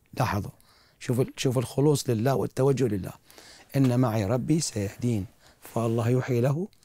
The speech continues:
أن يضرب البحر بعصا فينفلق. إذن هذا الرجوع إلى الله. كذلك نبينا محمد صلى الله عليه وآله في الطائف حينما، آه، ضربوه بالحجارة وقف يشكو إلى الله سبحانه وتعالى.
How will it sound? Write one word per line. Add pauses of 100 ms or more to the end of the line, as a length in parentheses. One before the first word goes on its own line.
(240)
أن
يضرب
البحر (680)
بعصا
فينفلق. (480)
إذن
هذا (200)
الرجوع
إلى
الله. (920)
كذلك
نبينا
محمد
صلى
الله
عليه
وآله
في
الطائف
حينما، (680)
آه، (500)
ضربوه
بالحجارة (500)
وقف
يشكو
إلى
الله (320)
سبحانه
وتعالى.